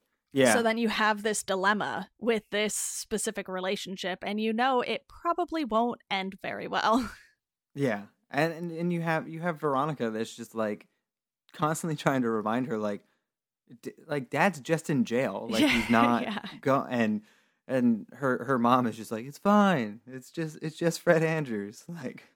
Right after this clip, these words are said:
Speaker 1: and then, but then, of course, when, when push comes to shove and, and she realizes that, is it Hi-, is it Hiram?
Speaker 2: Yeah, I believe that's how you pronounce it, Hiram.
Speaker 1: Yeah,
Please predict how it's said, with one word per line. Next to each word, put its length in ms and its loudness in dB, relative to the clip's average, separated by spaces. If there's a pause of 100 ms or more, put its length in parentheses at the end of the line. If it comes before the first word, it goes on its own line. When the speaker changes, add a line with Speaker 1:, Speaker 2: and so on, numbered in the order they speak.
(960)
Speaker 1:
and 160 -2
then, 220 -2
but 160 8
then, 160 10
of 100 2
course, 340 0
when, 540 -2
when 280 2
push 240 -6
comes 220 2
to 80 -6
shove 380 2
and, 320 -4 (160)
and 280 -6
she 200 -4
realizes 540 0
that, 360 0 (480)
is 60 -6
it 240 0
Hi-, 220 -6 (180)
is 80 -14
it 100 -8
Hiram? 480 -2 (160)
Speaker 2:
Yeah, 320 0 (160)
I 100 0
believe 280 0
that's 160 -4
how 80 -4
you 140 -4
pronounce 360 -8
it, 140 -8
Hiram. 380 -6 (440)
Speaker 1:
Yeah, 340 6